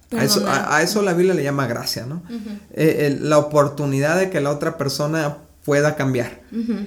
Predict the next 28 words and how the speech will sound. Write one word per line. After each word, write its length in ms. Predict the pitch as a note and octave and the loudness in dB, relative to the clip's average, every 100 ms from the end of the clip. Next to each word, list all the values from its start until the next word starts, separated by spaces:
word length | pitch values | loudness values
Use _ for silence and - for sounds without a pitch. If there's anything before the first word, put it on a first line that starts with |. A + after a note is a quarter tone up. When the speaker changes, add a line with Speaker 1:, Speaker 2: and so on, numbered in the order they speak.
| - | -4
Speaker 1:
Entonces, 720 | D3 D#3 D#3+ F3 F#3+ F#3 - | -2 2 2 6 6 4 0
eh, 240 | - - - | -8 -8 -4
es 160 | E3 D#3 | -2 2
bien 180 | G#3 G3+ | 2 4
triste, 320 | G#3 G#3 F#3 | 2 2 0
Cintia, 340 | F3 D3 C3+ | 0 -2 -2
cuando 260 | C3+ C3 C3 | -2 0 2
ha 40 | |
habido 640 | C3+ D#3+ E3+ F3 E3+ E3 - | 4 4 4 4 4 0 -2
problemas 520 | D3 C3+ C3+ D#3 E3 | 2 4 4 4 2
de 100 | D3+ | 2
deshonestidad, 920 | B2+ B2+ C3 A#2+ A#2+ - B2+ D3 D#3 C#3+ | 2 2 -2 -2 -4 -2 0 2 2 0
¿no? 420 | B2+ D3+ D#3+ C#3 | -2 -2 -2 -2
Que 140 | C3 | -4
generan 500 | - A2+ B2+ C3+ D#3 | -4 -2 0 0 0
desconfianza. 720 | C#3+ C3+ B2 A#2 D3+ E3+ C#3 - - - - - - - - - | 0 -2 -4 -2 0 0 -2 -6 -18 -20 -20 -20 -20 -18 -18 -4
Cua-, 220 | F3 - C#3+ - | -2 -2 -4 -10
de 260 | C#3+ E3 E3 | -2 0 2
que 180 | F3+ D#3+ | 4 4
ya 160 | F3 | 2
etiquetas 600 | G3 G#3 G#3 G#3+ G#3+ G#3+ G3+ | 0 -2 0 0 2 2 2
a 100 | - | 0
tu 60 | |
esposo 380 | D3 - E3+ G3 | -2 -2 -2 0
o 20 | |
a 100 | F3 | 0
tu 60 | E3 | -2
esposa 640 | C3+ D#3+ E3 F3 E3+ - | -4 -2 2 2 2 -4